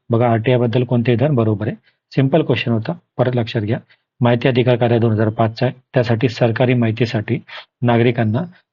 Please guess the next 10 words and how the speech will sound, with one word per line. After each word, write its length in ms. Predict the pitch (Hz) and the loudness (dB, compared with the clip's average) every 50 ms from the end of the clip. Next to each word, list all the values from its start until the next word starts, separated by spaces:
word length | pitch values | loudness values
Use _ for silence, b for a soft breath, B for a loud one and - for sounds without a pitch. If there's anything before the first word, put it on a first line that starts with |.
| _ _ - | _ _ -4
विनंती, 580 | 123 110 120 123 135 139 135 131 - 147 139 - | 0 0 2 2 2 2 0 0 0 0 0 0
म्हणजे 380 | - 160 139 131 117 107 113 | 0 -4 -4 -2 0 0 2
जेव्हा 180 | 107 123 123 120 | 2 2 2 2
तुम्ही 200 | 117 131 131 123 | 2 2 2 4
विनंत्या 340 | 117 117 113 113 113 123 107 | 4 2 2 2 0 0 0
करता 300 | 113 110 110 123 123 - - _ - | 0 -2 -2 -2 -4 -6 -8 _ 0
त्यावेळेला 300 | 127 117 113 127 127 127 - | 0 2 2 2 0 0 -2
प्रतिसाद 420 | 135 113 - 139 120 - 147 127 | -4 0 0 0 0 2 0 0
जर 120 | 113 131 123 | 2 0 0
भेटता 400 | 110 117 107 110 - 123 127 | 0 -2 -4 -2 -2 -2 -2